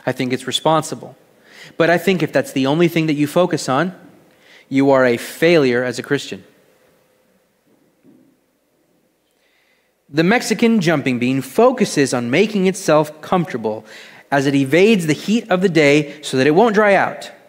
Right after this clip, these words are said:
and it bounces its way into a cold, refreshing area so that it survives. But stuck inside the seed, it often bumps into other seeds. You'll notice that there are a few left over in the heat.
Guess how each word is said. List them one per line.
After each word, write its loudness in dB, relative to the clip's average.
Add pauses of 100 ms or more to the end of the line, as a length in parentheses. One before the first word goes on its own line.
(480)
and -4
it -6
bounces 0
its -4
way 2
into -4
a -2
cold, 2
refreshing 0
area 0
so -8
that 0
it -8
survives. -2 (1400)
But -2
stuck 0
inside 2
the 2
seed, 0 (380)
it 4
often 2
bumps 0
into 0
other 2
seeds. -8 (1000)
You'll 4
notice 4
that 0
there 6
are 6
a 0
few -2
left 0
over 2
in 0
the -6
heat. -10